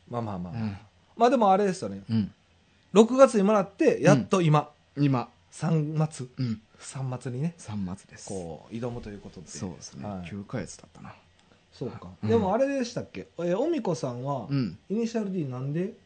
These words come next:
Speaker 1: リクエストくれたんでしたっけ？
Speaker 2: なんかね。
Speaker 1: もう六月やからちょっと、<laughs> あのね、覚えてない方もいらっしゃるし、まあ僕もちょっと一応再確認のところで。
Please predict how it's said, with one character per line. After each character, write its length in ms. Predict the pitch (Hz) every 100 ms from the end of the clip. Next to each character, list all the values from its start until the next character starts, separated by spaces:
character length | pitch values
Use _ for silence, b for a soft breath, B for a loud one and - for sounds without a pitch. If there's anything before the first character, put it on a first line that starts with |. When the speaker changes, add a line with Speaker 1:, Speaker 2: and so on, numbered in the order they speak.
| _ _
Speaker 1:
リ 140 | 131
ク 100 | 131
エ 40 | 139
ス 80 | 120
ト 40 |
く 100 | 117
れ 60 | 104
た 80 |
ん 100 | 95
で 60 | 85
し 60 | -
た 80 |
っ 20 | -
け？ 80 | - - -
Speaker 2:
な 140 | 151
ん 40 | 175
か 120 | 131
ね。 120 | 113
Speaker 1:
も 100 | 156
う 20 | 127 -
六 340 | 208 175 254
月 300 | 262 226 214
や 140 | 180 160
か 100 | 151
ら 100 | 156
ち 80 |
ょ 40 | 165
っ 20 |
と、 280 | - 151 139
<laughs> 640 | 175 - - - - - -
あ 60 |
の 180 | 131 135
ね、 240 | 175 214 -
覚 260 | 202 233
え 40 | 233
て 140 | 226
な 100 | 185
い 160 | 151 143 - _ _ _ B B B 160 -
方 240 | 190 196
も 160 | 147 147
い 80 |
ら 80 | 165
っ 40 | 160
し 120 | 175
ゃ 40 |
る 100 | 160
し、 180 | - 113
ま 100 | 143
あ 20 |
僕 200 | 170 226 254
も 100 | 156
ち 80 |
ょ 20 | 143
っ 20 |
と 60 |
一 160 | 139 139
応 160 | 156 -
再 240 | 196 214
確 220 | 208 185
認 160 | 156 120
の 180 | 110 92
と 100 | -
こ 80 | 120
ろ 80 | 120
で。 160 | 113